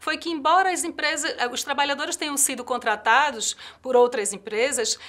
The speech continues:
eles permaneceram subordinados à tomadora de serviço, às tomadoras de serviço de uma forma geral,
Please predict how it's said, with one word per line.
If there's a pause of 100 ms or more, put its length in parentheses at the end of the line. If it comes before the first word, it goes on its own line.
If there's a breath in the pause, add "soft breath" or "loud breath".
(140 loud breath)
eles
permaneceram
subordinados
à
tomadora
de
serviço, (400)
às
tomadoras
de
serviço
de
uma
forma
geral,